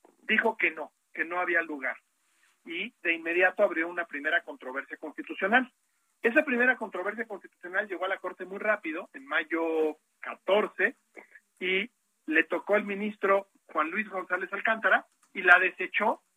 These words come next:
pero confirmó que sí tenía facultades el Congreso local. Es decir, no había para avanzar más con la controversia, pero básicamente dijo, "Pero el Congreso local está haciendo lo que debe". Luego vino más cosas, la Fiscalía emitió una orden de arresto, como si sí le hubieran quitado la protección,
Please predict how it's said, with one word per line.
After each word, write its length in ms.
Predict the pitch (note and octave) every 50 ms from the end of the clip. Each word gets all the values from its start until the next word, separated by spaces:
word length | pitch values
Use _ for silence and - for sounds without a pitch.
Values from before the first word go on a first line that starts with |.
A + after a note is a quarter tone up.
| _ _ _ _ _
pero 380 | - B3+ C#4 C#4+ C#4 B3+ - -
confirmó 720 | - - D4+ D#4 D4 - C4+ B3+ A#3+ A3 G#3 G#3+ A#3 -
que 100 | - G3
sí 140 | - A3 G#3
tenía 280 | - G#3 G3+ G3+ G3+
facultades 640 | G3 - G3 - - - - - E3+ E3+ F3 F3 -
el 120 | D#3 C#3 -
Congreso 420 | C#3+ C#3 C3+ C#3+ D3+ C#3 - D3+
local. 300 | C#3 C3 - - - - _ _ _ _ _ _ _
Es 100 | - D3+
decir, 160 | - E3 D3+ -
no 160 | E3+ F3+ F#3
había 280 | G3 F#3+ G3 G3 F#3 -
para 160 | - D#3 D3
avanzar 360 | C#3 C#3 C#3 C3+ - E3+ E3
más 180 | E3 E3 E3 -
con 120 | - D3+ C#3+
la 80 | C3+
controversia, 640 | - - - - F#3 A#3+ C#4+ C4+ - D#4 D4+ C4+ _ _ _ _ _ _ _ -
pero 160 | E3 D#3+ D#3+
básicamente 580 | F#3+ G3 F#3 G#3+ - D#3+ D#3 E3 F3 E3+ E3+
dijo, 360 | E3 G3 G3 - G3 G3 G3 _ _ _ _ _ _ _
"Pero 380 | - F#3+ G3+ G#3+ A3 A3+ C4+ _ _ _ _ -
el 140 | - -
Congreso 440 | - - D#3 D#3 E3+ F3+ F#3 F3 -
local 400 | F#3+ F3 D3+ - - E3 F3 F3
está 200 | F#3+ - - E3
haciendo 260 | D#3 - D#3 D3+ D#3
lo 140 | D3 C#3 C3
que 100 | - B2
debe". 160 | A2+ A2 A2+ - _ _ _ _ _ _ _ _ _ _ _ _ _
Luego 240 | - A3+ C4 D4 E4
vino 360 | C#4 C4 C#4 C4+ B3+ - B3+ -
más 360 | - A3 G#3+ G3 G3 G#3+ G3+ -
cosas, 360 | - G3 G3 F#3+ - A#3+ C4 - - D3
la 160 | D3+ D3+ D#3
Fiscalía 540 | - - E3+ - _ - F3 E3+ F3 G3 G#3
emitió 360 | G#3 G3+ F#3+ E3+ - - F#3+
una 180 | F#3+ F#3+ F#3 F3+
orden 240 | F3 E3+ F3 F3 F3
de 80 | F3
arresto, 460 | F3+ F#3 G#3+ A3 G#3 G#3+ - - A3+ A3+
como 240 | - D#4 C#4+ C4
si 140 | - - C4
sí 120 | - - F4+
le 100 | F4+ E4+
hubieran 240 | E4+ E4 E4+ E4+
quitado 380 | - - C4 - D#4+ - E4 E4
la 140 | D#4+ - E3
protección, 540 | - - - A#3 A3 - D4 D4+ E4 E4+